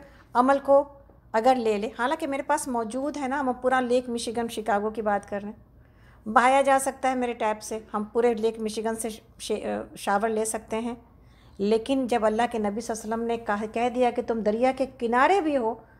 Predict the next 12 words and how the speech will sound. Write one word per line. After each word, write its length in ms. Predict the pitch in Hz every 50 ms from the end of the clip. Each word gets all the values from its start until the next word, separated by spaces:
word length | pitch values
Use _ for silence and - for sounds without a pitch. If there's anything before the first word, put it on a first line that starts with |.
| - -
तो 60 | 233
इसराफ 680 | 220 214 - - 196 220 208 220 240 262 330 - - 247
इस, 240 | 220 - - - - -
इन 100 | 214 208
तमाम 420 | - 226 202 208 214 220 226 233
चीज़ों 340 | 214 - 208 190 - 202 202
में 200 | 202 196 101 - - - - _ _ _ _ _ _ - - _
अल्लाह 220 | 202 208 220 233 233
को 120 | 240 220
पसंद 440 | 220 - 214 214 - 285 285 277 240
नहीं 260 | 208 196 196 196 196
है, 120 | 202 220